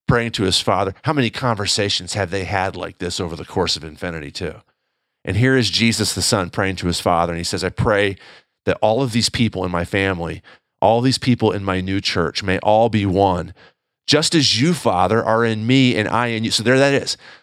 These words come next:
What we're created for is to look like the Trinity. And what Jesus is saying is, "God, I want them to be like that. I want them to be like us. I want them to know what it's like to be completely loved and accepted and welcomed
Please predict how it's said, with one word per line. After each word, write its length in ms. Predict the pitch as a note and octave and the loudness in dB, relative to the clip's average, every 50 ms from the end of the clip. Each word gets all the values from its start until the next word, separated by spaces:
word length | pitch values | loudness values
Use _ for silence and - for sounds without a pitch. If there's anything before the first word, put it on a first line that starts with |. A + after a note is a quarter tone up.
| _ _ - A2+ | _ _ 0 0
What 80 | D3 | 2
we're 100 | D#3 E3+ | 2 2
created 440 | D3+ - F3 E3 C3 C3+ C3 C3+ A#2 | 0 2 2 2 4 4 2 2 0
for 180 | - A2 G#2 F#2+ | 0 0 0 2
is 80 | G2+ | 0
to 100 | - - | 0 -2
look 300 | F#2+ G2 A2 B2+ - - | -2 0 0 -2 -2 0
like 200 | - A2 G2 F#2 | 0 -2 -2 -2
the 80 | - F2+ | -4 -6
Trinity. 500 | - - A#2+ G#2 F#2+ F2+ E2 E2 E2+ E2 _ _ _ - | -4 -2 -2 -2 -2 -4 -6 -10 -14 -16 _ _ _ -12
And 120 | - G#2+ | -8 -4
what 160 | G#2+ G#2 F2 - | -2 -2 -2 0
Jesus 480 | - A#2+ B2 C3+ B2+ B2 A#2 - - | 0 2 2 2 2 0 -2 -4 -4
is 80 | G2+ - | -4 -2
saying 320 | - - A2+ G#2 G2+ E2+ | 0 0 0 0 -2 -4
is, 160 | F2 F2+ - | -6 -6 -2
"God, 240 | - A#2 G2 F#2+ G2+ - | 0 0 2 2 0 0
I 80 | G#2+ | 0
want 240 | G#2 G#2 A#2+ A#2+ A#2+ | 2 2 2 0 0
them 160 | - A#2+ G#2 | -2 -2 -2
to 80 | F2+ F#2 | -2 -6
be 320 | D#2+ D#2+ A2 A2 A2+ A#2+ | -4 -2 0 2 2 2
like 280 | G#2 F2 E2 E2 - - | 2 0 -2 -2 -4 -8
that. 360 | F2 E2+ E2+ D#2+ - - - - _ _ _ _ _ _ - | -12 -10 -10 -12 -12 -14 -18 -20 _ _ _ _ _ _ -2
I 80 | F#2+ | 0
want 240 | G2 A2 B2 B2+ B2+ | 2 2 2 2 2
them 160 | - C3+ A#2+ | 0 0 0
to 80 | G#2+ G#2 | 0 -4
be 260 | F2 F2+ A#2 A#2 B2 | -2 0 0 2 2
like 300 | A2+ G2+ F2 F2 - - | 2 0 0 -2 -2 -2
us. 480 | - G2+ F2+ E2 - - - - - - _ _ _ _ _ | -2 -2 -2 -2 -2 -2 -2 -2 -2 -4 _ _ _ _ _
I 80 | - | -2
want 180 | G2+ A2 C3+ C#3 | 0 2 2 4
them 120 | D#3+ D#3 | 4 2
to 100 | C3+ B2 | 2 2
know 180 | G#2+ G#2+ G#2 A#2+ | 2 4 4 4
what 160 | B2 A#2+ A2+ | 4 2 0
it's 180 | G2+ F#2 - - | -2 -2 -2 0
like 160 | F#2 F2+ F2 | -2 -2 -2
to 100 | - G#2+ | -4 -6
be 80 | G2 F#2+ | -6 -6
completely 580 | - G#2+ G2 - - C#3 C#3 C3+ - B2+ B2 | -6 -8 -10 -4 0 2 2 2 2 0 -2
loved 480 | A2+ G#2 G2 G2 G2+ G#2+ A2+ A#2+ A2+ - | 0 0 2 2 4 4 2 2 0 -4
and 140 | - G2 F2+ | -8 -8 -8
accepted 640 | E2 - - - - B2 G#2+ A#2 - - B2 A#2 G#2 - | -6 -4 -4 -2 0 0 0 0 -2 -2 -2 -2 -2 -4
and 200 | F#2+ F#2 F2 F#2 | -6 -6 -4 -2
welcomed 640 | F2+ G2 F#2+ G2+ A2+ - C3+ C3+ C#3 D3 D3 C#3 | 2 2 4 4 2 0 -2 -4 -4 -4 -8 -10